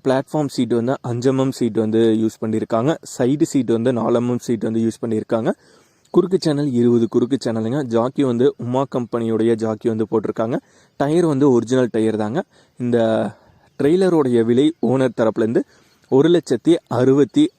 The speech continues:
ஐயாயிரம் ரூபாய் வந்து கேட்குறாங்க. ஒரு லட்சத்தி அறுபத்தி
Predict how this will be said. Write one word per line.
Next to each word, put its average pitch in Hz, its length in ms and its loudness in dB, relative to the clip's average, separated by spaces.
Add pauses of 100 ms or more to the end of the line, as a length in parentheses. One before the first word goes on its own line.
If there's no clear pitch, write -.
(120)
ஐயாயிரம் 120 600 0
ரூபாய் 120 320 0 (120)
வந்து 113 240 -2
கேட்குறாங்க. 113 420 -2 (360)
ஒரு 143 280 4
லட்சத்தி 147 400 0 (300)
அறுபத்தி 131 440 4